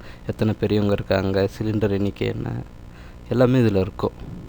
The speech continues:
ஓகேங்களா? இப்ப நம்ம இப்ப பார்க்க போறது வந்து பாத்தீங்கன்னா, இந்த ஸ்மார்ட் கார்டு விவர மாற்றம். அதாவது ஸ்மார்ட் கார்டுகளில் பிரிண்ட் ஆகி வர்ற அந்த விவரம் வந்து, அஹ், கரெக்டா, அஹ்,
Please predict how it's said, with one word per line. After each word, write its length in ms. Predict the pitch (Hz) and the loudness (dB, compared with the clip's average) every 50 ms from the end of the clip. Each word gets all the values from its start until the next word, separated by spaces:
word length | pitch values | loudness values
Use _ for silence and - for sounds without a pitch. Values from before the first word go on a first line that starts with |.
| - - - - - - - - - - - - - - - - - - - | -12 -14 -14 -14 -16 -16 -16 -16 -16 -16 -16 -18 -18 -18 -16 -16 -12 -10 -8
ஓகேங்களா? 440 | - - 104 104 113 123 123 123 110 | -6 -4 -4 -2 2 2 4 4 4
இப்ப 180 | 107 107 - 120 | 2 2 4 4
நம்ம 160 | 117 113 113 | 4 6 4
இப்ப 220 | 107 - 113 113 | 4 4 4 2
பார்க்க 420 | 110 - 123 135 151 147 - - 117 | 4 6 6 4 4 4 0 0 0
போறது 100 | 110 107 | 2 2
வந்து 160 | 107 107 107 - | 2 2 2 0
பாத்தீங்கன்னா, 380 | 110 - - 107 107 107 127 | -2 -2 -2 -2 0 2 2
இந்த 160 | 147 131 104 113 | 2 2 0 -2
ஸ்மார்ட் 560 | - - - - 123 131 147 - - - - | -6 -6 -4 -2 0 0 0 0 -4 -8 -6
கார்டு 400 | - - 135 131 131 131 135 - - - - - - - - - - - - - - - | 0 2 4 4 4 4 0 -4 -16 -16 -16 -18 -18 -16 -16 -16 -16 -16 -16 -10 -6 -2
விவர 300 | 117 107 104 107 113 113 | 0 2 2 4 4 4
மாற்றம். 420 | 104 98 98 92 - - 101 - - - - - - - - - - | 4 4 2 2 2 0 -2 -2 -4 -10 -14 -14 -14 -14 -12 -8 -4
அதாவது 300 | 113 104 107 113 131 135 - - | 0 4 6 6 6 4 2 4
ஸ்மார்ட் 260 | 117 120 135 - - | 6 6 6 6 6
கார்டுகளில் 400 | - 127 110 110 104 104 104 104 - - | 6 6 6 6 4 2 0 0 0 0
பிரிண்ட் 240 | 113 117 123 - 135 | 0 2 4 6 6
ஆகி 120 | 117 107 | 6 8
வர்ற 240 | 101 101 98 104 98 | 6 6 4 2 2
அந்த 120 | 98 95 | 0 0
விவரம் 340 | 95 107 104 107 117 117 104 | -2 0 0 2 4 4 4
வந்து, 280 | 98 98 95 107 135 - - - - - - - - - - | 2 2 2 2 0 0 -2 -8 -14 -14 -14 -14 -12 -2 2
அஹ், 160 | - 98 95 | 4 4 4
கரெக்டா, 400 | - 104 95 95 - - - 104 98 95 95 92 | 4 4 2 2 2 2 4 4 6 6 6 4
அஹ், 380 | 92 92 92 92 92 92 90 | 4 4 4 4 2 2 0